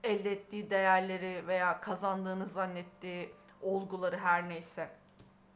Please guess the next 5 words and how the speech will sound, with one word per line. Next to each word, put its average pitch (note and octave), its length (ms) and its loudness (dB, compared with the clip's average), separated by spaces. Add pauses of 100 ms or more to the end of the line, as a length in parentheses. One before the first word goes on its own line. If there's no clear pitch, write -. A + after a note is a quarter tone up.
(760)
Ama D#4 440 4 (720)
bu B3+ 160 0
yaşadığınız A3 640 -2
süreç - 560 -4 (920)
size B3+ 560 0